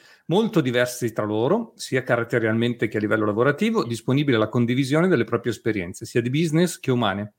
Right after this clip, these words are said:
Molto interessante l'evoluzione di Marco, c'è molta umanità nel businessman di successo <laughs> in un campo e il non pienamente soddisfacce-, soddisfacente raggiungimento dei risultati che si aspettava nel mondo digi-, imprenditoriale, digi-, imprenditoriale dall'altro.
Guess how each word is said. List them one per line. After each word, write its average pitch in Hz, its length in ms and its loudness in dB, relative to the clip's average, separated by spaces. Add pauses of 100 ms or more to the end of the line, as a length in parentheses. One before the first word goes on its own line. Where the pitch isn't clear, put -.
(320)
Molto 196 220 0
interessante 165 640 0
l'evoluzione 143 560 0
di 139 80 -2
Marco, 208 540 0
c'è - 160 -6
molta 139 300 0
umanità 127 800 0
nel 117 200 -4
businessman 123 880 0
di 120 140 -4
successo 123 880 -4
<laughs> - 800 -4
in 139 120 4 (120)
un 156 160 4
campo - 800 -2 (280)
e 139 100 2
il 151 100 2
non 190 240 2
pienamente 156 420 2
soddisfacce-, 127 840 -2
soddisfacente 139 1200 0
raggiungimento 127 600 0
dei 117 100 2
risultati 135 540 -2
che 135 80 -6
si 123 100 -6
aspettava 120 640 -2
nel 120 180 -2
mondo 120 260 -2
digi-, 113 220 -4
imprenditoriale, 117 640 -2
digi-, 123 440 -2
imprenditoriale 120 800 0
dall'altro. 101 420 -2